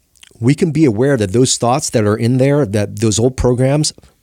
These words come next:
aren't necessarily ours, and we could actually decide to choose to think differently. So there's a technique. When, when, so, when somebody comes in and they, they're, they're fiending a cookie, uh, <laughs> and they've got an urge for a cookie, or if they've got a negative emotion that they're feeling,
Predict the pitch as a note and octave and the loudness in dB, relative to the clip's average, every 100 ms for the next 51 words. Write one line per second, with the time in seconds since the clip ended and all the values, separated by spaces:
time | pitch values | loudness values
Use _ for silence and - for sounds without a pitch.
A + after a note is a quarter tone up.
0 | _ _ C3 D#3 F3 - D3+ D3+ C3 A2+ | _ _ -4 -2 -2 -4 -2 -2 0 -2
1 | G#2 C#3 F2+ G#2 G2+ A#2 D#3 - B2+ C#3 | -2 -4 -2 -2 -2 -2 -4 -4 -2 -2
2 | - A#2+ G#2+ - A#2+ A#2 A2+ - - D#3 | -2 -2 -2 -2 -2 -2 -4 -6 -2 0
3 | D3 - B2 C3+ F#2+ D3 D3+ - F2+ - | 0 -2 -2 -2 0 -2 -4 -12 -16 -18
4 | _ _ - - - A#2+ D3 E3+ - C3+ | _ _ -20 -20 -6 0 2 2 0 0
5 | C3+ G2+ G#2 G#2+ G#2+ - - - C#3 A2+ | 0 0 -2 -2 -4 -2 -4 -4 -4 -4
6 | G#2+ F3 D#3+ - C#3+ A#2+ C#3 D3+ - - | -2 0 0 0 0 2 0 0 -8 -20
7 | - A#2+ A#2 B2 A#2+ B2 B2+ A#2 G#2+ - | -6 0 2 2 0 -2 -2 -6 -4 0
8 | E3+ D#3+ D3+ - A2+ - F#3 G#3 G#3 G3 | 2 2 2 -2 -8 0 0 2 -2 -2
9 | - - - - B2+ B2 A2 F3+ B2+ C3 | -8 -20 -20 -6 -2 0 0 -2 0 0
10 | D#3 G#2+ D#3 C3 C3 D3+ - C3 - F3+ | 0 0 0 0 0 0 0 -4 0 -2
11 | F#3 E3 B2+ A2+ B2+ D3 C3 A2+ D3 C3 | 0 0 2 0 0 0 0 0 0 0
12 | A#2 A#2 B2+ B2 G#2+ G#2 G#2+ C3+ D3+ F#3+ | 0 0 0 -2 -4 -4 -2 0 2 0